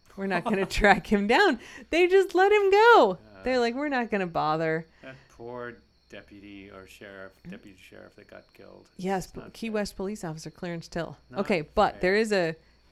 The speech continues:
Speaker 1: happy for us, a just ending.
Speaker 2: An alligator ate him.
Speaker 1: Close.
Speaker 2: That'd be good.
Speaker 1: Uh, so in nineteen oh nine, that's when he flees and goes to Southwest Florida. Less than a year later,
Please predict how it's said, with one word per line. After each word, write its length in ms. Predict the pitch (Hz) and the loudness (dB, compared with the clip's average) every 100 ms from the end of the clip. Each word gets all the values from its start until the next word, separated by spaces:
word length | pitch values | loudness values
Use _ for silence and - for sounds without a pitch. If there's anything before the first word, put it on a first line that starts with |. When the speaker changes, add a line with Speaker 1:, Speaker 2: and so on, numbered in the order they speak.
| _ | _
Speaker 1:
happy 460 | - 185 175 175 175 | -10 -4 -4 -4 -8
for 260 | 165 170 160 | -8 -6 -6
us, 260 | 156 - - | -6 -10 -6
a 80 | 180 | -6
just 500 | 160 180 165 - 160 | -4 -2 -2 -6 -10
ending. 400 | 160 156 147 147 | -8 -6 -6 -6
Speaker 2:
An 100 | 135 | -2
alligator 500 | 143 135 123 110 107 | -2 -2 -4 -4 -8
ate 140 | 101 | -10
him. 120 | 92 - _ - - - - _ _ | -14 -20 _ -20 -20 -20 -20 _ _
Speaker 1:
Close. 500 | - 226 165 190 - - | 2 4 4 0 -10 -18
Speaker 2:
That'd 140 | - - | -18 -2
be 40 | |
good. 40 | 180 | 0
Speaker 1:
Uh, 420 | 160 160 - - | 2 0 -4 -10
so 440 | - 220 170 - - _ | -2 0 2 -2 -12 _
in 160 | - 185 | -6 -2
nineteen 340 | 202 247 254 | -2 -2 -2
oh 100 | 226 | -2
nine, 380 | 214 208 208 214 | -2 -2 0 0
that's 220 | 196 190 | -2 -2
when 120 | 190 185 | -4 -6
he 120 | 185 | -6
flees 600 | - 180 185 190 185 - | -8 -8 -6 -6 -8 -10
and 200 | 170 160 | -8 -4
goes 240 | 165 160 | -4 -4
to 80 | 165 | -8
Southwest 440 | 160 160 156 151 | -10 -10 -8 -10
Florida. 360 | - 185 190 202 - _ - | -8 -4 -4 -6 -10 _ -2
Less 260 | 185 208 | 0 0
than 160 | - 185 | -2 -4
a 80 | 170 | -4
year 460 | 165 208 220 208 | -6 -2 0 0
later, 580 | 175 165 185 220 269 302 | -2 -4 -4 -2 -4 -6